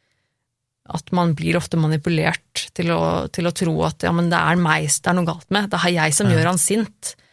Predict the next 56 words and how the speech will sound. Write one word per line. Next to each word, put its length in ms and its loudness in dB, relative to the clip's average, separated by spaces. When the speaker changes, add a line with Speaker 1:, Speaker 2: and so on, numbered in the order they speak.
Speaker 1:
Og 140 0
når 160 2
han 140 2
er 160 2
en 80 2
sånn 160 0
type 320 0
som 160 0
er 400 -2
flink 320 -2
til 80 -2
å 80 0
manipulere 560 0
de 120 -2
han 120 0
er 80 -2
sammen 220 -2
med, 180 0
og 80 0
gir 180 0
dem 160 0
dårlig 300 0
samvittighet, 500 -2
og 280 -2
tenker 260 -2
at, 40 -6
«Nei, 120 -2
men 120 -2
det 80 -2
er 80 0
min 180 0
skyld 180 -2
at 80 -6
han 120 0
ble 80 -2
sint, 320 -2
jeg 160 0
er, 240 0
det 400 -14
er 80 0
no-, 80 0
det 140 0
er 100 2
meg 140 2
det 80 0
er 20 0
noe 100 0
galt 300 0
med», 240 2
eller, 220 0
og 140 -2
det 80 4
at 160 0
man 160 0
ofte 240 -4
da 140 2